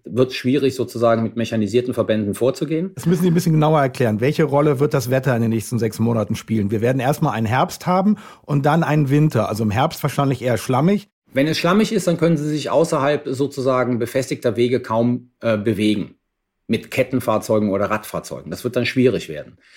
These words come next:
Speaker 1: Das heißt, die Aktivitäten werden da runtergehen. Wenn es wieder gefriert, dann ist es möglich, auch abseits befestigter Straßen zu fahren mit Militärgerät. Ja, und von daher ist zu erwarten, dass so im Oktober,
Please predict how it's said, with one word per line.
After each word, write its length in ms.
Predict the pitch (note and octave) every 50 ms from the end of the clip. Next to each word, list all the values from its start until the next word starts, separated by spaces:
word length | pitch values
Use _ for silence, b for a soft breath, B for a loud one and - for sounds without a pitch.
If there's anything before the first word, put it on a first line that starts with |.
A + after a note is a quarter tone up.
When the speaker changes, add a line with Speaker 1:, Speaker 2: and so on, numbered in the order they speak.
| B B B B B B
Speaker 1:
Das 140 | B G2+ -
heißt, 160 | A#2+ B2+ B2
die 60 | B2+ A2
Aktivitäten 640 | A#2 - - A#2+ A#2+ - - C#3+ D#3+ D#3+ - D3
werden 200 | C3 B2+ B2 A#2+
da 60 | A#2+
runtergehen. 640 | G#2+ G#2 B2 C3 C#3+ - F2 - - - - - _ _ _ _ _ _ _ _ _ _ _ - A2+
Wenn 140 | A2+ C3
es 160 | D3 D3 C#3+ -
wieder 160 | C3 C#3 B2
gefriert, 640 | A#2+ A#2+ - - - C3+ D#3+ G3 A3+ - - -
dann 100 | C#3+ C3
ist 120 | B2 B2 B2+
es 120 | A#2 -
möglich, 460 | A#2 A2 A#2 D3+ E3+ - F#3 F3 -
auch 140 | - C3 -
abseits 540 | - - C#3+ - - - C#3+ C#3 C3+ - -
befestigter 800 | - B2 - - C3+ C3+ - - C#3+ - - C#3+ C#3 C3 C3 - -
Straßen 800 | - - - F#2+ G#2 A2+ A#2+ A#2+ - C3+ B2+ A#2+ B2 B2+ - -
zu 180 | - B2+ A#2
fahren 520 | G#2+ - - A2+ A2 A2 A2 - E2+ C#2 D#2
mit 160 | E2 G2 F#2 -
Militärgerät. 880 | A2 G2+ F#2 F#2 F2+ - G2 F2 D#2+ - - - - - - _ _ _ _ _ _ _ _ _ _ _ _ _ _ _ _ _
Ja, 200 | - E2 G#2 C#3
und 180 | - - C3 A2+
von 160 | - A#2+ A2+
daher 400 | G#2+ A2+ C3+ D3 D3+ D3 C#3 G2+
ist 220 | - C#3 - -
zu 100 | - -
erwarten, 480 | G#2+ G#2 G2 F#2 G2 C3 - - D#3 C#3+
dass 200 | C3+ B2+ - -
so 300 | - C3 A#2 A#2+ B2 -
im 140 | C#3+ B2 B2
Oktober, 720 | G#2 - - - C#3 D#3 F3 E3+ F3+ F3+ F3+ F3+ - -